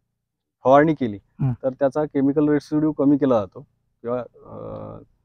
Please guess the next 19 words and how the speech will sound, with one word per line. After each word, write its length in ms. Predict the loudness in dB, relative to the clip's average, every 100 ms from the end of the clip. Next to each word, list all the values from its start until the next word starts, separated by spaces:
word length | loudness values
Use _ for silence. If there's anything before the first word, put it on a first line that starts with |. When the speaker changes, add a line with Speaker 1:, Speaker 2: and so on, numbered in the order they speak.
| _ _ -16
Speaker 1:
तुमच्या, 220 | -4 -2
अ, 580 | 0 -2 -4 -6 -10 -16
केमिकलचा 680 | _ 0 2 2 2 0
अंश 320 | 0 -2 -4 2
कमी 160 | 2
केला 180 | 2 0
जातो 200 | -2 -6 -10
फळामधला 360 | -8 -8 -12 -18 _ _
Speaker 2:
त्याच्यामुळे 520 | -6 0 2 6 6
Speaker 1:
आणि 60 | 4
उत्पादनात 600 | -2 0 2 4 2 0 0
वाढही 300 | 4 6 6
होते. 300 | 4 0 -8 -12 _ _ _
त्यानंतर 400 | -4 0 2 2 -2 2
फळाची, 600 | 4 4 2 -2 -2 -2 0
फळाचा 320 | 2 4 4
आकार, 320 | 4 2 0 0
फळाचा 420 | -2 0 0 0
रंग, 360 | 0 0 0 -2